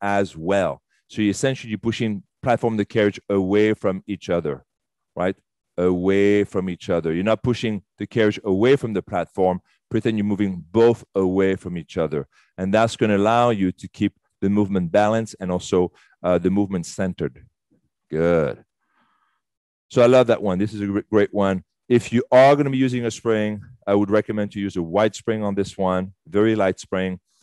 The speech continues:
And then you can do it basically, uh, facing both direction. And that's gonna give you a lot of good pec development, this one, because this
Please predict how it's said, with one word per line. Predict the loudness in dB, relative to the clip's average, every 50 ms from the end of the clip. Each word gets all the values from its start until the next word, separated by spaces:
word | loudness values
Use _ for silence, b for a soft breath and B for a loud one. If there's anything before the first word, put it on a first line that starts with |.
| b b b b b b -4
And | -2 0 0
then | 0 0
you | 0 -2
can | -2 -2 -2 -2 -2
do | 0 2 4 6 6
it | 4 2
basically, | 0 0 -2 -2 -2 -6 -10 _ -6 -4 -4 -2 -2 -2
uh, | 0 0 0 0 0 -2
facing | -4 -6 -6 -6 -6 -8 -4
both | -2 -2 -2 -2
direction. | -4 -4 -2 -2 -2 -4 -6 -10 -12 -12 -12 _ _
And | -6 -2 0
that's | 0 0 0
gonna | -2 -4 -4 -2
give | -2 -2 0 2
you | 2 2
a | 2 2 0 0
lot | 2 2 2 2
of | 0 -2
good | -2 -4 -4 -4 _ -8
pec | -8 -8 -8 _
development, | -8 -4 -2 -2 -2 -2 -4 -6 -10 -8 -10
this | -12 -14 -12
one, | -10 -8 -8 -8 -10 b b b b b b b b
because | -8 0 0 0 0 2
this | 2 2 2 2 2